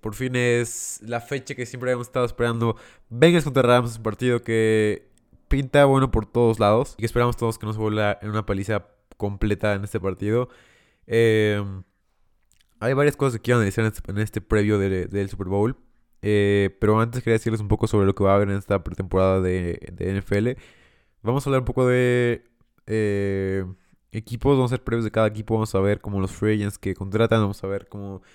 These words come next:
eh, pueden mejorar los equipos, cómo pueden, eh, cómo mejorar sus huecos. El draft, por supuesto, va a ser, va a estar cubierto veinticuatro siete, veinticuatro siete aquí y en Primero y Diez en On The Clock, donde me pueden encontrar también. Eh, todos los, mm,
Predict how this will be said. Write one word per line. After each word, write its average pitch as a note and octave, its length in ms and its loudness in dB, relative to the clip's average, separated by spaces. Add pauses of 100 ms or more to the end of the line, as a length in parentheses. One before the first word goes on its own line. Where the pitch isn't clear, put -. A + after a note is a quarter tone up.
(320)
eh, G2+ 640 -4
pueden A#2 260 0
mejorar G#2+ 320 -6
los G#2+ 160 -10
equipos, A#2+ 440 -10
cómo A2 280 -8
pueden, A2 520 -6
eh, G2 680 -8 (100)
cómo G2+ 480 -10 (760)
mejorar G#2+ 380 2
sus G2 140 -12
huecos. A2 520 -2 (440)
El G2+ 140 -10
draft, A#2+ 260 2
por G#2 100 -8
supuesto, A2 380 -2
va G#2+ 60 4
a G#2 40 -4
ser, G#2+ 220 -2
va - 140 -20
a - 20 0
estar G#2+ 180 -6
cubierto G2+ 320 -4
veinticuatro G2 400 -6
siete, G2+ 140 -12 (120)
veinticuatro G#2 440 -2
siete G2+ 220 -4
aquí A#2+ 460 -6
y A2 200 -2
en A#2 80 -4
Primero G#2+ 200 -4
y G2+ 40 -2
Diez G2+ 300 -4
en G#2+ 180 -8
On G#2 120 -4
The G2+ 80 -4
Clock, A2 300 0
donde G2+ 200 0
me F#2+ 40 -4
pueden G#2+ 220 -2
encontrar F#2+ 320 -4
también. A2 300 -4 (580)
Eh, G2 760 -4
todos A#2 240 0
los, A2+ 340 0
mm, A2 200 -12